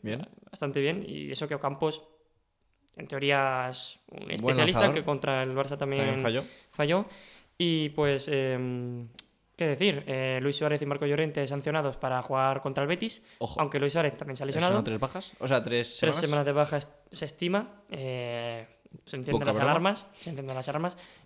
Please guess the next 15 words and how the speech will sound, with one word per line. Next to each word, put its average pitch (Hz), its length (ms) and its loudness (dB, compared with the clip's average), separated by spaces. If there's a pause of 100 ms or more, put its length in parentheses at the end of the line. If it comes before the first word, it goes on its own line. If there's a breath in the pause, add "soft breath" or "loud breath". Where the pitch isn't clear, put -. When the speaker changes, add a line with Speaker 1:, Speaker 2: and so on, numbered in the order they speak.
(120)
Speaker 2:
Joao 151 160 6
Félix 147 300 0
no 143 100 2
jugó 143 140 2
el 139 60 4
partido 139 280 4
porque 127 160 2
estuvo, 139 380 -2
estaba 143 220 -2
lesionado, 147 520 0
vino 135 180 -4
lesionado 131 440 0
de 131 380 0
la 131 100 -4
selección. 170 500 0